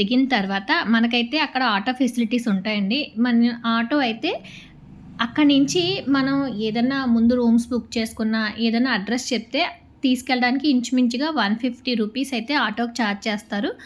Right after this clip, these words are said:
మనం ఉన్న పర్సన్స్‌ని బట్టి ఏదన్నా ఒక ఆటో మాట్లాడుకుంటే మనల్ని అయితే చక్కగా తీసుకెళ్ళి మన ఎక్కడైతే అక్కడ డ్రాప్ చేసేస్తారు. మేమైతే కార్తీక మాసంలో మహాద్వీపం వెలిగిస్తారు కదండి, ఆ మహాదీపం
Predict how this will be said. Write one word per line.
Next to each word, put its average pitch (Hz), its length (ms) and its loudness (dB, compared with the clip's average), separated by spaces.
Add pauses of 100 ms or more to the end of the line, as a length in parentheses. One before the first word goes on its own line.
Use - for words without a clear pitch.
(300)
మనం 262 240 2 (140)
ఉన్న 254 180 0
పర్సన్స్‌ని 262 560 0
బట్టి 233 280 0 (160)
ఏదన్నా 233 400 2
ఒక 240 140 -4
ఆటో 208 300 0
మాట్లాడుకుంటే 214 680 -2 (160)
మనల్ని 214 320 0
అయితే 208 140 -6
చక్కగా 226 440 -4
తీసుకెళ్ళి 220 460 -4
మన 262 180 0 (600)
ఎక్కడైతే 214 440 -2
అక్కడ 240 220 -2 (720)
డ్రాప్ 214 260 0
చేసేస్తారు. 233 600 -4
మేమైతే 247 540 0 (240)
కార్తీక 277 420 -2
మాసంలో 262 480 0 (120)
మహాద్వీపం 233 600 -2
వెలిగిస్తారు 208 500 -2
కదండి, 190 340 -4
ఆ 247 160 -2 (140)
మహాదీపం 262 540 -2